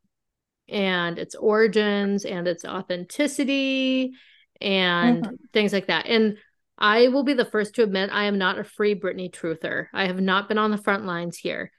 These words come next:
Speaker 1: I know I have, like, a sophomore lo-, level of knowledge about the
Speaker 2: Mm-hmm.
Speaker 1: Britney Spears stuff. Like, I know who Lou Taylor is and whatever, but I don't know the, the,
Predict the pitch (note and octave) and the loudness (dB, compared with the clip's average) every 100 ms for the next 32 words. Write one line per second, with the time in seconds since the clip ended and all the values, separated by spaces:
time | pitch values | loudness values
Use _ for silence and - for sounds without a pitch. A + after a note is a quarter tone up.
0 | _ - G#3 G#3 G#3 G#3 G#3+ - - _ | _ -2 2 4 6 6 6 4 -2 _
1 | A3+ G#3 G#3 G#3 F#3+ F3+ - G#3 G#3+ - | -2 0 2 0 -2 -4 -4 0 0 0
2 | A#3 A#3 A3+ A#3 - G#3+ F#3 F#3 - - | -2 0 0 -2 -6 -4 -2 -2 -4 -2
3 | G3 F#3+ F#3+ F3 F3+ E3 D#3 D3+ E3 - | -2 0 0 0 -2 -2 -4 -6 -10 -18
4 | _ _ _ - F3 F3 E3 G#3+ A3+ F3 | _ _ _ -4 0 2 2 0 0 -2
5 | E3 - D3+ - F3 C#3 F#3 F#3 F#3+ G#3 | -6 -6 -8 -6 -10 -8 -6 -2 0 2
6 | G#3+ A#3 A3+ G#3+ - G#3 F#3+ F#3 F3+ F3 | 2 2 2 0 -2 -2 0 0 0 -2
7 | F3 E3+ D3+ D3+ - G3 - E3 - F#3+ | -4 -8 -8 -8 -8 -10 -6 -6 -4 -4
8 | F#3+ F#3+ F#3+ F3+ E3 D#3+ D#3+ - _ _ | -2 -2 -2 -4 -4 -6 -10 -14 _ _
9 | _ _ _ _ _ _ _ _ _ _ | _ _ _ _ _ _ _ _ _ _
10 | _ _ _ - G#3 A3 C4 G#3+ G3 G3 | _ _ _ 0 2 2 -2 -6 -2 -2
11 | G3 F3+ | -4 -10